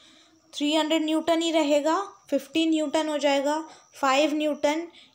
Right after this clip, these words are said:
या एटीन हंड्रेड न्यूटन। अच्छा क्वेश्चन है, कॉन्सेप्चुअल क्वेश्चन है। ओके, so इसका आंसर होगा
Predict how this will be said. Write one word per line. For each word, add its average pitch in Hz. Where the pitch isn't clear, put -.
या 285
एटीन 294
हंड्रेड 262
न्यूटन। 185
अच्छा 285
क्वेश्चन 285
है, 294
कॉन्सेप्चुअल 247
क्वेश्चन 208
है। 202
ओके, 294
so 311
इसका 302
आंसर 302
होगा 311